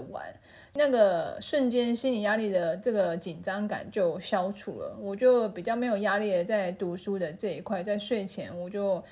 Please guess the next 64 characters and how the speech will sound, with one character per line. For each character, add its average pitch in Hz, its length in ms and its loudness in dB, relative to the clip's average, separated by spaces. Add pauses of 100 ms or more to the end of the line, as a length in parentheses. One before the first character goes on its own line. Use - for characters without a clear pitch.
(220)
想 190 140 -4
说， 262 100 4
好 247 140 4
啊， 240 80 2
那 277 100 2
有 208 200 4
读 190 160 -2
就 220 180 0
好。 196 340 -4
呃， 196 160 0
我， 190 220 2
我 240 140 2
买 233 160 2
的 190 200 2
是 226 160 -2
七 220 320 -2
寸 208 320 -2
的， 147 280 -4
所 247 120 0
以 247 140 6
七 247 240 0
寸 247 160 0
的 202 100 0
在 202 400 2 (760)
字 294 140 2
体 226 140 2
的 185 60 4
排 190 160 0
版 185 220 2
上 202 160 0
面， 202 320 -2 (360)
阅 240 180 4
读 202 160 0
速， 208 320 -4
速 247 180 -6
度 220 160 -4
对 226 100 0
我 214 60 6
来 180 140 2
讲 135 280 -4
也， 165 200 -8
也 185 180 -6
还 185 160 2
OK。 233 540 0 (100)
在 247 160 -2
阅 247 180 2
读 202 160 -2
上 202 160 -2
面， 208 160 -2
其 202 140 -4
实 185 160 -6
在 214 160 4
翻 214 260 0
页 208 200 -2
的 185 80 -4
速 202 180 -4
度 202 160 -2
上 196 180 -4
面 190 300 -4 (360)
也 196 120 -2
不 196 160 -4
会 214 160 0
说 208 720 2
太 185 580 0